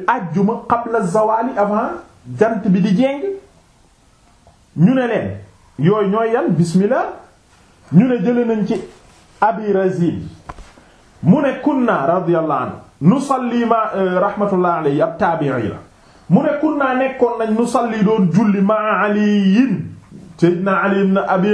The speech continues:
Talib radiyallahu anhu, al-jumu'a, àjjuma.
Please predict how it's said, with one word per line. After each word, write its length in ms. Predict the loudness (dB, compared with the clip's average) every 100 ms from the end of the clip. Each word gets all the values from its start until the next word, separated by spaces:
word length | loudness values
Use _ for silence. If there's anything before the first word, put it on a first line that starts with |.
| 0
Talib 340 | 0 0 0 -4 -8 -18 -10
radiyallahu 760 | -2 -2 0 -2 0 0 0 0
anhu, 380 | 0 0 0 0
al-jumu'a, 920 | -2 -2 -2 0 0 0 0 -2 -4
àjjuma. 400 | -4 -2 -2 -4